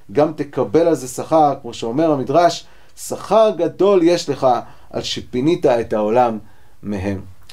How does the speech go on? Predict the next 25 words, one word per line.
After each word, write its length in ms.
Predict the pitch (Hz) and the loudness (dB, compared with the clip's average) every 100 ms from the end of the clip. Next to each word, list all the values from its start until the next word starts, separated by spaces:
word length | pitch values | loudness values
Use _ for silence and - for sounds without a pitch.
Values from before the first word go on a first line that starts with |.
| - - | -18 -16
נזכה 260 | 90 - 147 | -8 0 0
בעזרת 280 | 123 135 | 0 -6
השם, 340 | 131 - 143 120 - | -4 -2 0 -2 -10
שיהיה 420 | - - 120 127 | -10 -4 2 2
השם 280 | - - 135 | 0 -4 -4
איתכם, 360 | 113 - 135 117 - - - - - | -4 -2 -2 -2 -8 -18 -18 -16 -4
אה, 400 | 107 110 107 104 98 | 0 2 2 0 -4
מגן 380 | 101 95 143 | -6 0 0
עליכם, 420 | 151 135 127 127 110 - | 2 -2 -2 -4 -4 -10
מצליח 320 | 92 143 127 | -6 -4 -2
דרככם, 540 | 113 110 110 147 143 127 - - - | -4 -8 -2 2 2 0 -14 -18 -16
ותפנו 680 | - 113 - 110 139 185 - 117 | -10 -10 -6 -4 0 0 0 -6
את 100 | 113 | -8
כל 280 | - 170 | 0 0
העולם 460 | 156 120 131 143 131 - | 2 0 0 -2 -2 -8
מן 160 | 110 | -8
הרשעים, 560 | 104 104 - 98 127 117 - - - - | -6 -6 -6 -4 -2 -2 -6 -8 -18 -20
כמו 100 | 117 | -18
שעשה 380 | 107 101 120 113 | -16 -12 -10 -10
אברהם 260 | 95 113 | -8 -8
אבינו. 320 | 104 104 110 90 - - - - | -8 -8 -10 -12 -18 -20 -20 -12
אמן 180 | 104 117 | -10 -8
כן 160 | - 104 | -8 -8
יהי 100 | 98 | -8
רצון. 280 | 92 90 | -12 -16